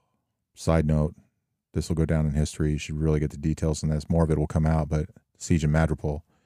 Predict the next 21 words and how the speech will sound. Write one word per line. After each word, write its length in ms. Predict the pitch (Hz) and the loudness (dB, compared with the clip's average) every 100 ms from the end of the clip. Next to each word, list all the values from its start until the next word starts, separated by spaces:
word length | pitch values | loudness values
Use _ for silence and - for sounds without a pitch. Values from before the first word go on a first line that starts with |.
| _ _ | _ _
all 80 | - | -4
the 60 | 76 | 0
people 220 | 87 80 | 2 4
in 60 | |
that 100 | 82 | 4
bunker, 300 | 73 90 107 | 4 2 4
holy 480 | 95 98 87 85 80 | 4 4 6 6 2
shit. 380 | 73 - 80 73 _ _ _ _ _ _ _ _ _ _ _ _ _ _ _ _ | -2 -2 -2 -2 _ _ _ _ _ _ _ _ _ _ _ _ _ _ _ _
That's 280 | 101 95 - | 4 4 4
gonna 180 | 104 87 | 4 4
define 320 | 78 85 78 | 4 2 2
that 160 | 76 73 | 2 0
nation. 280 | 76 - - - _ _ _ _ _ _ _ _ _ _ _ _ _ _ _ _ _ _ _ _ _ _ _ - | -4 -6 -16 -20 _ _ _ _ _ _ _ _ _ _ _ _ _ _ _ _ _ _ _ _ _ _ _ -2
They 140 | 95 | 6
might 180 | 98 98 | 8 8
lose. 260 | 85 78 - | 8 6 4
Russia 200 | 78 82 | 2 2
might 180 | 76 - | 0 2
take 160 | 78 | 0
it 60 | 78 | 2
over. 300 | 76 85 | 2 2